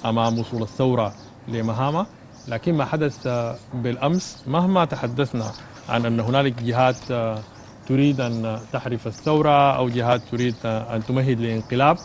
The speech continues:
آه، يظل الرصاص الذي أطلق بالأمس هو رصاص من قوات الدعم السريع، ويتحمل المجلس العسكري مسؤولية ما حدث. وإذا كان كما ادعوا بالأمس بأن ال-، ال-، ال-،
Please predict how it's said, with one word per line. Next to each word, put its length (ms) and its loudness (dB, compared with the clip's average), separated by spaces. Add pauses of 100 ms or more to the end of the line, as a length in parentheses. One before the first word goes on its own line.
(360)
آه، 240 -4
يظل 340 4
الرصاص 420 2
الذي 380 0
أطلق 200 -4
بالأمس 480 0
هو 120 8
رصاص 480 6 (300)
من 280 4
قوات 420 6
الدعم 300 2
السريع، 520 2
ويتحمل 840 2 (340)
المجلس 580 4
العسكري 580 0
مسؤولية 640 -2
ما 100 -2
حدث. 240 -2 (800)
وإذا 280 4
كان 280 4 (380)
كما 160 4
ادعوا 300 4
بالأمس 340 0
بأن 300 0
ال-، 220 0 (380)
ال-، 1120 0
ال-، 180 -4